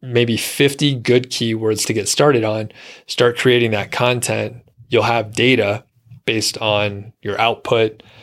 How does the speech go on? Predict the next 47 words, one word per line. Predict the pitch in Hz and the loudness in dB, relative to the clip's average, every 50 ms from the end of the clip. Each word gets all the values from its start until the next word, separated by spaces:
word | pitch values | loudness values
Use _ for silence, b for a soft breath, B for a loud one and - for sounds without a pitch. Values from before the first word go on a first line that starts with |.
| B B B | B B B
how | - - 117 | -4 -2 -2
your | 107 104 - | -2 0 0
audience | 107 110 110 113 113 110 104 - 117 | 0 2 2 2 0 0 0 -2 -2
is | 107 104 | -2 -4
reacting | 104 104 104 110 113 107 - - 110 104 | -4 -2 0 0 0 0 -2 -4 -6 -4
to | 101 - 120 113 110 | 0 0 2 4 4
it, | 107 110 110 - | 4 2 0 0
how | - 117 113 | -2 -2 0
Google | 101 113 113 107 110 104 | 2 2 0 2 2 0
is | 101 98 101 | -2 -2 -4
ranking | 101 104 104 104 101 - 107 107 | -2 -2 -2 -2 -2 -4 -6 -4
it, | 104 104 104 101 - | -2 -2 -4 -4 -4
how | - 123 110 | -4 -4 -4
YouTube's | 101 107 110 - - 117 110 104 107 | -2 -2 -4 -2 -2 -4 -4 -4 -6
ranking | 104 104 104 98 - 107 104 | -6 -6 -8 -8 -8 -8 -8
it. | 104 104 107 B B B B B B B B B - | -8 -8 -8 B B B B B B B B B -8
And | 117 107 110 | -4 0 0
then | 143 160 143 120 113 110 104 - - _ _ | 2 2 2 0 -2 -4 -8 -12 -16 _ _
you | 120 120 | -6 -2
can | 117 117 104 | 0 0 0
adjust | 104 101 - 117 104 104 104 - - | 0 0 0 2 2 2 0 -2 -6
if | 120 - - | -6 -6 -6
you | - | -8
need | 101 107 117 117 104 - | -4 -2 -2 -2 -2 -2
to. | - - - - - _ _ B B B B B B B - | -4 -6 -6 -10 -14 _ _ B B B B B B B -2
And | 117 | -2
you | 117 113 | 2 4
could | 120 117 | 4 2
transfer | - - 135 120 120 113 - - 113 | 4 2 4 2 2 2 2 2 4
that | 107 104 101 101 - - | 4 4 4 2 0 0
to | - 107 101 104 113 - - | 0 0 0 -2 -2 -4 -2
anything | 135 131 123 120 - 113 104 | 0 0 0 0 -2 -4 -4
you | 101 98 | -4 -4
want | 98 98 95 | -4 -4 -4
to | 98 | -2
do. | 95 107 104 | 0 2 2
I, | 104 113 120 117 113 120 | 4 4 2 2 2 2
I | |
don't | 127 127 120 113 | 2 2 2 2
recommend | 117 110 - 110 107 104 104 104 104 101 98 - | 2 0 0 -4 -2 0 0 0 0 -2 -4 -6
people | - 113 107 - 104 98 98 95 95 b b b b b b b b b b _ _ _ _ | -4 -4 -2 0 0 0 0 -2 -4 b b b b b b b b b b _ _ _ _
work | - 120 113 117 117 113 113 110 - - - - - | -8 -4 2 4 4 4 4 2 0 -4 -12 -12 -8
completely | - 131 117 - - 127 120 110 110 107 | -6 -6 -6 0 0 2 2 2 2 0
on | 107 107 | 0 0
a | 104 98 | 0 -4
full | - - 120 113 110 104 | -2 0 0 2 2 0
phase | - - - 107 104 104 110 117 123 127 123 - - | 0 0 0 2 2 4 4 4 2 2 0 -4 -6